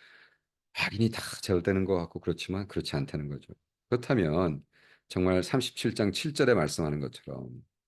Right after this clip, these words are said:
음? 여호와께서 잠잠하고 참아 기다리라. 자기 길이 형통하며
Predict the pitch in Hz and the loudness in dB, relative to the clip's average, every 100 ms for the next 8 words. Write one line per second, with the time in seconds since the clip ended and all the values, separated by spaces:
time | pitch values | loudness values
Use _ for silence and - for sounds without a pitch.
0 | _ - 110 - _ _ _ _ _ _ | _ -18 -18 -18 _ _ _ _ _ _
1 | _ - - 82 95 95 95 87 87 90 | _ -16 -2 4 6 6 4 0 0 4
2 | 95 95 90 85 82 - 107 - 90 85 | 4 6 4 2 0 0 0 0 2 2
3 | 85 87 87 - 92 87 87 90 104 - | 0 -6 -8 0 2 4 2 0 -2 -2
4 | 85 90 | -4 -4